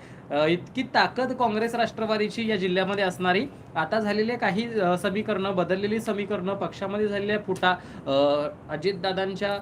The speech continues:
अ, पक्षाने घेतलेली वेगळी भूमिका, अर्थात राष्ट्रवादीतल्या अर्ध्या नेत्यांची वेगळी भूमिका, शिवसेनेतल्या अर्ध्या नेत्यांची वेगळी भूमिका, याच्यामुळे, अ, कोल्हापूर जिल्ह्यामध्ये, अ, काही समीकरणं येणाऱ्या काळात बदलतायत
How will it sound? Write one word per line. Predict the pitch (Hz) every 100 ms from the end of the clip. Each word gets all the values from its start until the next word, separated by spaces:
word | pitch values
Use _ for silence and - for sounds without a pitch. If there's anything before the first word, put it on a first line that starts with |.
| - -
अ, | 147 151 160
पक्षाने | 160 208 180 - 196 202
घेतलेली | 190 196 202
वेगळी | 190 175
भूमिका, | 185 175 170 175
अर्थात | 170 180
राष्ट्रवादीतल्या | 175 - 185 190 175 180 202
अर्ध्या | 180 156 190
नेत्यांची | 196 196 180 214
वेगळी | 196 185 196
भूमिका, | 185 190 190 185
शिवसेनेतल्या | 180 185 202 196 196 202
अर्ध्या | 180 190
नेत्यांची | 190 190 185 208
वेगळी | 185 180 185
भूमिका, | 180 175 170 214 - - - 147
याच्यामुळे, | 160 160 220 226 254 302 - - -
अ, | 151
कोल्हापूर | - 190 180 226 269
जिल्ह्यामध्ये, | 233 226 233 226 226 240 233
अ, | 190
काही | 180 185 233
समीकरणं | - 233 233 240 233
येणाऱ्या | 226 208 220
काळात | 220 208
बदलतायत | 190 190 196 190